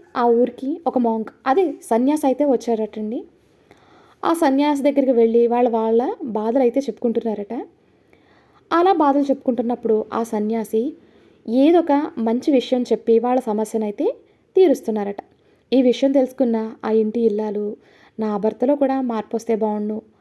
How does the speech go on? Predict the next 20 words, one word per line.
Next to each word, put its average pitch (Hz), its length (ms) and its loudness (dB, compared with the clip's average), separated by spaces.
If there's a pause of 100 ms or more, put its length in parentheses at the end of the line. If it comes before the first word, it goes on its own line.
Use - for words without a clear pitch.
(160)
ఆయన 277 260 2
నేను 240 220 0
ఎప్పుడు 254 760 0 (360)
దెబ్బలాడుకుంటూనే 226 680 0
ఉంటున్నా, 220 300 -4
నేను 240 220 2
ఎడ్డు 214 180 2
అంటే 269 220 -2
ఆయన 285 120 2
తెడ్డు 233 260 -2
అంటున్నాడు, 226 540 -6 (1300)
so 320 180 0
కొంచెం 285 320 2
మార్పు 240 360 -2
రావాలి, 226 540 -2
ఏం 247 220 -2
చేస్తే 269 220 0
బాగుంటుందా?" 214 480 -4
అని 202 220 -6
చెప్పేసి 196 480 -8